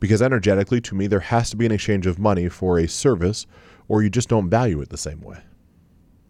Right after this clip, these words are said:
But when it comes to pulling out a credit card and paying for someone to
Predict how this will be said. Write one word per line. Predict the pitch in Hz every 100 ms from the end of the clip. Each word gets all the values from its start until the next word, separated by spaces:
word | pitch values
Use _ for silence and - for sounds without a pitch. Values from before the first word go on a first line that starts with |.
| _ _ _ _ _ _ _ _ _ _ _ _ -
But | -
when | 120 110
it |
comes | - 165 160
to | - 123 110 - _ _ _ _ _ _ _ _ _ -
pulling | - 151 139
out | 135
a | 143
credit | 104 82
card | - 87 113 139 - _ _ _ _ -
and | 98
paying | - - 131 135 131
for | - 110 110
someone | - 110 104 95 101
to | - 104 95